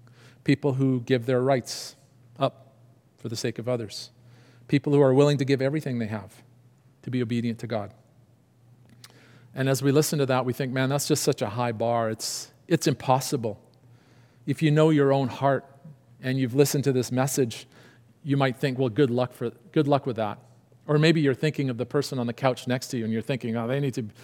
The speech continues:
they need to hear this message." But then you're thinking, "I know them too well. Good luck with that." It is impossible. It is impossible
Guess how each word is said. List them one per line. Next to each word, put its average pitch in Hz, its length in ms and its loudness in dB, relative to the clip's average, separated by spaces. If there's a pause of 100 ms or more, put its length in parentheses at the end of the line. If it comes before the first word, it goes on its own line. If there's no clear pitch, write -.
(140)
they 156 120 6
need 160 140 4
to 135 100 0
hear 143 140 4
this 131 180 -2
message." 127 380 -4
But 127 140 -2
then 131 140 0
you're 127 120 -4
thinking, 123 340 -4
"I 131 140 2
know 165 240 8
them 135 160 2
too 143 160 0
well. 139 240 6
Good 147 240 4
luck 151 320 6
with 139 100 2
that." 139 320 0 (1900)
It 143 120 4
is 165 160 6
impossible. 131 760 -4 (800)
It 131 120 -2
is 143 140 2
impossible 113 680 -10